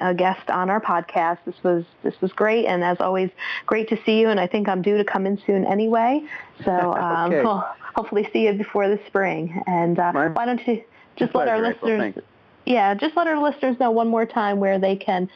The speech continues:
Speaker 1: uh, find information about your studio and the Gong Lab.
Speaker 2: Right.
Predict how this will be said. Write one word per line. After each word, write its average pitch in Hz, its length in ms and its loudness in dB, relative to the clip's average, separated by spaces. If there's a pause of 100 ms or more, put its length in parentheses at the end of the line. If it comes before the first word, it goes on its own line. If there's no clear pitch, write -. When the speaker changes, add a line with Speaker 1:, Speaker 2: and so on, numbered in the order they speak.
(220)
Speaker 1:
uh, 180 180 0
find 196 280 -2
information 190 680 0
about 175 420 0
your 180 200 2
studio 226 680 2 (340)
and 180 320 0
the 214 60 0
Gong 269 200 0
Lab. - 300 -2 (1300)
Speaker 2:
Right. 139 240 0